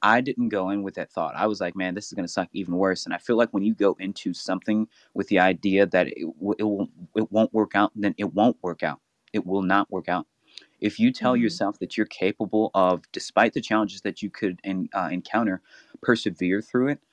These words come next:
Speaker 1: then that's, that's honestly, that's powerful. And it will guide you, honestly, through the challenges that you face if you remind yourself why you joined in the first place, why you're doing what you're doing in life in the first place. And as someone that ha-, couldn't have the voice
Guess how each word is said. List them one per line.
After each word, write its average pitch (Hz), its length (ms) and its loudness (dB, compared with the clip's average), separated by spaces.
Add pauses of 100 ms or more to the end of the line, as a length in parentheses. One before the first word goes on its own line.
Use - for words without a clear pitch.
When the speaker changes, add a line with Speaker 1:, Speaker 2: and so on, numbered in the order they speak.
(240)
Speaker 1:
then 98 160 2
that's, 123 460 2
that's - 400 4
honestly, 110 560 -2 (340)
that's - 180 -6
powerful. 117 600 0 (200)
And 107 140 0
it 107 120 -4
will 107 120 0
guide 104 420 2
you, 87 160 -4
honestly, 95 480 -4
through 104 400 0
the 90 140 -4
challenges 101 440 -2
that - 200 -6
you 82 60 -10
face 123 300 -2
if - 140 -10
you 101 60 -2
remind 92 360 -2
yourself 82 400 -6 (200)
why 98 280 4
you 117 180 0
joined 98 500 -6
in 95 120 -6
the 92 60 -4
first 110 300 -2
place, 87 240 -4
why 90 200 2
you're 107 140 0
doing 95 280 0
what 90 120 -2
you're 82 80 -12
doing 90 200 0
in 82 80 -6
life 85 240 -4
in 90 60 -16
the 85 60 -18
first 113 280 -6
place. - 300 -8
And 87 280 -6
as 98 280 -4 (320)
someone 117 380 6
that 104 200 2
ha-, - 100 -6 (120)
couldn't 110 340 0
have 107 440 2
the 92 100 -6
voice 98 460 0